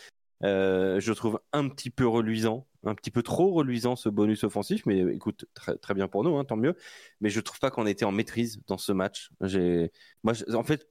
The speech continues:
pour être rassuré, j'en-, j'attends de la maîtrise dans ce qu'on veut proposer, de la clarté aussi dans ce qu'on veut proposer. Je ne nous ai pas trouvé très clairs dans nos intentions, je nous ai pas... je nous ai pas trouvé très bons dans la conservation de balles.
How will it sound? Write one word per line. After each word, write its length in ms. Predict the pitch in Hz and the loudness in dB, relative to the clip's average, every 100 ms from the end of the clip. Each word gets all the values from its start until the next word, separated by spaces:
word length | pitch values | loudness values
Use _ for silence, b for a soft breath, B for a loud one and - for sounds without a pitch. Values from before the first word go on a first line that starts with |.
| - | -2
pour 160 | 131 | 0
être 80 | 120 | 2
rassuré, 380 | 131 - 123 143 | 0 0 0 0
j'en-, 220 | - 117 | 0 -2
j'attends 280 | 101 113 113 | 0 0 2
de 40 | |
la 60 | 110 | 2
maîtrise 360 | 110 107 127 110 | 2 2 0 0
dans 120 | 107 | -2
ce 80 | - | 0
qu'on 200 | 107 98 | 0 2
veut 140 | 110 | 0
proposer, 520 | - 107 107 104 147 b b b | 0 -2 0 2 0 b b b
de 100 | 110 | 0
la 120 | 104 | 2
clarté 420 | 101 151 135 - 139 | 2 0 0 2 2
aussi 220 | 113 131 | 2 0
dans 120 | 113 | 0
ce 80 | - | -2
qu'on 120 | 110 | -2
veut 120 | 107 | 0
proposer. 540 | 98 101 107 104 131 139 b b _ - | 0 -2 2 2 2 0 b b _ -6
Je 160 | 98 | -2
ne 60 | 98 | 2
nous 120 | 202 | 2
ai 60 | 208 | 4
pas 120 | 127 | 2
trouvé 280 | - 117 110 | 2 2 2
très 220 | - 120 | 0 -2
clairs 220 | - 120 | 2 2
dans 120 | 107 | 2
nos 160 | 104 101 | 2 0
intentions, 500 | 98 107 - 127 143 | 0 -4 0 2 2
je 60 | 113 | 2
nous 160 | 92 | 2
ai 60 | 92 | 2
pas... 260 | - 104 | 2 0
je 100 | 101 110 | 2 2
nous 120 | 101 | 2
ai 60 | |
pas 140 | 104 113 | 2 0
trouvé 240 | - 110 | 2 0
très 260 | 101 - 135 | 0 0 0
bons 160 | 123 120 | 0 0
dans 120 | 107 | 2
la 120 | 98 | 0
conservation 500 | - 104 104 101 - | 0 -2 0 0 0
de 40 | 104 | 0
balles. 240 | 117 135 | 2 0